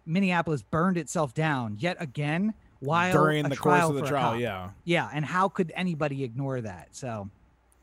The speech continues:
Speaker 2: I mean, I, you know, overall, I think the judge has been fairly good. He's been moving it along at the very least, or trying to move
Speaker 1: Yes,
Speaker 2: it along.
Speaker 1: trying to.
Speaker 2: Um, <laughs> he seems to,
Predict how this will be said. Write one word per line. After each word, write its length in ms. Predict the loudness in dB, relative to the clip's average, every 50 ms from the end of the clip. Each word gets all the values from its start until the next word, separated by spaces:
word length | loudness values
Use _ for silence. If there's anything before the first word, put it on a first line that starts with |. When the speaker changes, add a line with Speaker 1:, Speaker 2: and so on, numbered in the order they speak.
| _ -20 _ _ -20 -20 -20 0 _
Speaker 2:
I 80 | 6 8
mean, 220 | 8 8 4 4 4 4
I, 160 | 4 4 4 2 _ _ _ _
you 120 | 0 2
know, 120 | 2 2 6
overall, 500 | 6 6 6 6 6 8 8 8 8 8
I 80 | 6
think 220 | 4 0 -4 -6 -6
the 80 | -8
judge 300 | -4 0 2 2 2 0
has 120 | -2 -6 -6
been 400 | -4 -4 -2 -2 -2 -2 -4 -6 -10 _ _ _ _ _ _ _ _ _ _ _ _ -20 -20 _ _ _ _ _ _ _ _ _ _ _
fairly 460 | -20 -8 2 4 4 4 6 4 2 0
good. 420 | 0 -2 -2 -2 -2 -4 -8 -12 -14 _
He's 180 | _ -8 -4 0
been 160 | 0 2 6
moving 260 | 6 6 6 6 2
it 40 | 2
along 380 | 0 0 0 0 0 0 -4
at 60 | -6 -8
the 80 | -8
very 200 | -8 -6 -8 -6
least, 280 | -6 -6 -8 -8 -8 -10
or 60 | -10
trying 340 | -6 -2 0 0 0 0 -2
to 60 | -2
move 180 | -2 -2 -2 -2
Speaker 1:
Yes, 80 | -4 -4
Speaker 2:
it 40 |
along. 360 | -4 -6 -4 -6 -6 -6 -8 -4
Speaker 1:
trying 300 | 0 0 2 2 0 -2
to. 460 | -6 -10 -14 -16 -18 -20 -12 -2 0
Speaker 2:
Um, 560 | 2 4 4 4 4 4 4 2 0 -2 -4 -6 _ _ _ _ _
<laughs> 260 | _ _ _ _ _
he 340 | -2 0 0 0 0 0 -2
seems 400 | -2 0 2 2 2 2 0 -2
to, 280 | 0 0 0 0 -2